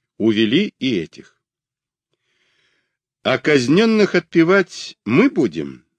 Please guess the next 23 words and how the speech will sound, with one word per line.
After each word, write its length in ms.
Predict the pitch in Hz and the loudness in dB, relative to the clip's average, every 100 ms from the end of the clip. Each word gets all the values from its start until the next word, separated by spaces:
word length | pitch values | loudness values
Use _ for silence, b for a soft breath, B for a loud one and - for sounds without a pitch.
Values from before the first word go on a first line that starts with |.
| _ | _
спросил 680 | - - 107 104 - 113 95 | -20 -4 -2 -2 -2 -4 -4
чудовский 680 | - 117 90 87 - - 90 | -2 -2 -2 -6 -10 -10 -10
игумен. 380 | 78 80 69 65 _ _ _ b b b b b b b b b | -10 -10 -12 -16 _ _ _ b b b b b b b b b
«Полагаю, 760 | - 139 160 160 214 240 226 202 | -2 0 0 0 0 2 0 -2
их 360 | 196 214 - | -2 -2 -4
в 120 | 123 117 | -4 2
Новгороде 680 | 180 220 185 190 185 165 180 | 4 2 2 4 4 2 2
лучше 460 | 196 240 - - | 2 -2 -6 -8
отпоют», — 800 | 80 - - 78 78 76 - - _ _ | -10 -10 -8 -6 -6 -10 -16 -20 _ _
ответил 540 | 98 98 92 82 - | -6 -4 -4 -6 -8
митрополит. 640 | 76 78 - 71 71 67 - _ _ _ _ _ _ - | -10 -12 -14 -14 -14 -14 -16 _ _ _ _ _ _ -6
«Мы 240 | 104 165 | 2 2
же 140 | 190 185 | 4 2
сотворим 520 | 180 151 131 135 147 | 0 -2 0 2 4
молебен 760 | 127 120 117 143 131 135 123 - _ _ _ _ - | 4 2 2 2 2 2 0 -4 _ _ _ _ -4
об 280 | 104 92 - - | -2 -4 -8 -6
упокоении 800 | 110 110 98 101 95 123 117 113 | -4 -4 0 0 2 0 0 -2
их 140 | 101 | -2
несчастных 800 | 98 85 - 98 90 - 92 82 | -4 -6 -6 -6 -6 -8 -10 -8
душ». 360 | 85 117 - - _ _ _ _ _ _ _ _ | -8 -8 -12 -20 _ _ _ _ _ _ _ _
«Вот 280 | - 202 - | -2 0 0
и 40 | 117 | -4
славно», — 560 | - 80 82 73 85 | -6 -6 -6 -6 -8